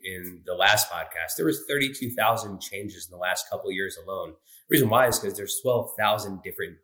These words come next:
taxing jurisdictions. So by having us updated in the cloud,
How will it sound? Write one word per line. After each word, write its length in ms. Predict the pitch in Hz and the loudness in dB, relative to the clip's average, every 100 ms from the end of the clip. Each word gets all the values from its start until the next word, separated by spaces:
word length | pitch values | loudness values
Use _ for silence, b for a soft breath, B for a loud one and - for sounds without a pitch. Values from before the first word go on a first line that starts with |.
| _ - | _ -2
taxing 560 | 104 101 - 92 87 82 | 2 2 0 -6 -8 -10
jurisdictions. 960 | 87 95 - - 104 - - 71 - b b b b | -8 -4 -4 -2 -4 -4 -8 -12 -20 b b b b
So 600 | - 120 113 107 - - _ _ _ _ _ | 6 8 8 2 -4 -16 _ _ _ _ _
by 180 | 135 131 | 4 6
having 560 | 117 104 131 139 143 107 | 4 0 2 2 2 0
us 440 | 117 - - - - | 0 0 0 -4 0
updated 420 | 127 - 123 113 | 2 4 2 4
in 100 | 107 | 0
the 100 | 101 | -2
cloud, 560 | - 113 110 107 95 | -6 -6 2 2 2